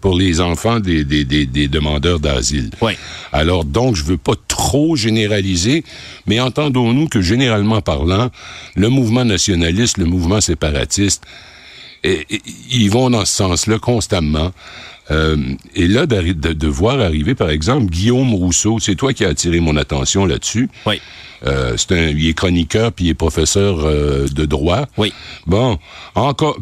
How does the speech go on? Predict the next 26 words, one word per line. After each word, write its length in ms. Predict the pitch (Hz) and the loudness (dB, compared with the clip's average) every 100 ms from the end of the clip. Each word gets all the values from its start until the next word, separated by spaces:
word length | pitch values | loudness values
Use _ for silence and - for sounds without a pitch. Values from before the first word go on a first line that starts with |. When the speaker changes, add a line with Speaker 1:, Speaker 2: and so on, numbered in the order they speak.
| - | -4
Speaker 1:
parce 160 | 87 | -2
que 80 | 107 | 0
là, 120 | 104 | 2
ce 140 | - 120 | 2 0
matin, 240 | 85 165 | 0 0
le 60 | 143 | 2
barreau 360 | 92 80 104 | 2 2 2
du 140 | 117 - | 0 -2
Québec 400 | - 62 110 - | -4 0 -2 -2
a 60 | - - _ | -10 -12 _
condamné 720 | 147 127 85 67 58 101 95 | 0 0 0 -2 0 2 2
ce 80 | - | 0
que 120 | 71 | -4
dit, 340 | 60 87 78 | -4 -2 0
euh, 240 | 60 53 - | -2 -2 -6
Legault, 420 | 53 60 - 120 - - - - | -6 -2 0 0 -2 -10 -10 -8
qui, 180 | - - | -2 -2
qui, 160 | - 113 | -2 -2
je 140 | 107 | 0
le 100 | 95 | 0
dis, 340 | 80 87 160 95 | -2 0 0 0
est 140 | 80 | 0
à 80 | 87 | -2
la 140 | 76 | -2
fois 220 | - 123 | -2 -2
irresponsable 920 | 95 76 98 - 82 - 98 113 131 | 0 0 -2 -2 -2 -2 0 0 -2